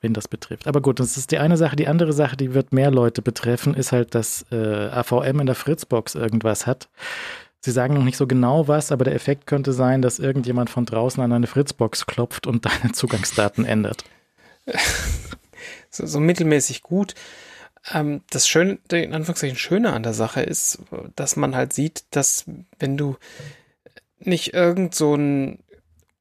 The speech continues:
Speaker 2: ganz seltsamen Router hast, dass sich so ein Hersteller darum kümmern kann, dass Fixes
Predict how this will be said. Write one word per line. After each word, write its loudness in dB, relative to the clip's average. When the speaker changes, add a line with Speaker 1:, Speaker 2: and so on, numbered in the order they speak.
Speaker 2:
ganz -2
seltsamen 0
Router -4
hast, -6
dass -4
sich -4
so -4
ein -4
Hersteller -2
darum -6
kümmern -4
kann, -4
dass 0
Fixes 0